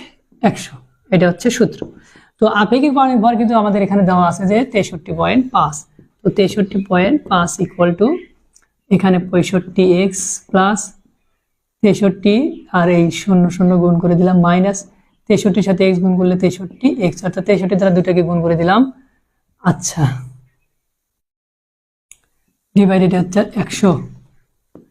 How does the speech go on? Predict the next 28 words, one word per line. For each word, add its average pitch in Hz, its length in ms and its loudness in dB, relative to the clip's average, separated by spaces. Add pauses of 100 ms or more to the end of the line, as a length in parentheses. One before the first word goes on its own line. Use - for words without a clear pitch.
(600)
তো - 120 0
এই 226 100 6
একশোটা 247 300 0
এখানে 240 160 2 (120)
ভাগ 208 200 2
আছে, 202 140 -2
এ 190 100 2
পাশে 196 260 -2
আসলে 214 200 -2 (480)
গুণন 185 280 4
হবে। 151 180 0 (360)
তো - 40 -2 (160)
একশো 247 260 -2
দ্বারা 240 240 4
তেষট্টি 226 380 0
পয়েন্ট 208 180 2
পাঁচকে 208 340 -2
গুণ 190 200 2
করলে 175 260 2 (500)
তেষট্টি 196 400 -2 (100)
পাঁচ 180 220 0 (260)
শূন্য, 165 240 0 (540)
এটা 180 240 2
হবে। 170 160 2 (540)
আর 180 140 2 (140)
এই 233 140 2
পাশে 247 200 0
দেখো 202 220 0